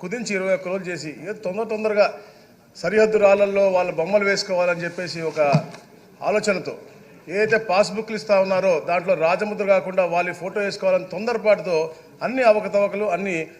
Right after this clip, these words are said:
ఇబ్బందులు పడే విధంగా చేశారు అధ్యక్ష. ఎన్నో రకాల ఇబ్బందులు గ్రహించి ఏదైతే వారి యొక్క ఈ ఫోటోలో వేసుకునే పిచ్చిని గ్రహించి గౌరవ ముఖ్యమంత్రి గారు ప్రమాణ స్వీకారం చేసిన తర్వాత ఏదైతే ల్యాండ్ టైటిలింగ్ యాక్ట్ రద్దు చేశారో దాని తర్వాత అధ్యక్ష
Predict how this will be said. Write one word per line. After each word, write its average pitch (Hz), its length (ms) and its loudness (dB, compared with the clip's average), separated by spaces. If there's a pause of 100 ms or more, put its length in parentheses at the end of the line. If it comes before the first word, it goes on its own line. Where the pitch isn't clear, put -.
(140)
ఇబ్బందులు 226 380 0
పడే 185 200 0
విధంగా 175 380 -2
చేశారు 143 220 -4
అధ్యక్ష. 123 240 -12 (560)
ఎన్నో 226 200 -2
రకాల 208 260 2
ఇబ్బందులు 196 360 -4
గ్రహించి 185 460 -2 (840)
ఏదైతే 202 340 0
వారి 190 260 4
యొక్క 185 440 2 (760)
ఈ 170 40 -8
ఫోటోలో 226 480 2
వేసుకునే 208 460 -2
పిచ్చిని 220 460 -8
గ్రహించి 190 600 -2 (960)
గౌరవ 208 200 2
ముఖ్యమంత్రి 196 500 -4
గారు 185 200 0
ప్రమాణ 180 280 -2
స్వీకారం 190 380 -4
చేసిన 170 200 -10
తర్వాత 170 540 0 (380)
ఏదైతే 190 180 -2
ల్యాండ్ 170 400 2
టైటిలింగ్ 196 340 0
యాక్ట్ 165 180 -2
రద్దు 156 140 -4
చేశారో 165 380 -4
దాని 170 240 -2
తర్వాత 190 300 2
అధ్యక్ష 175 260 -6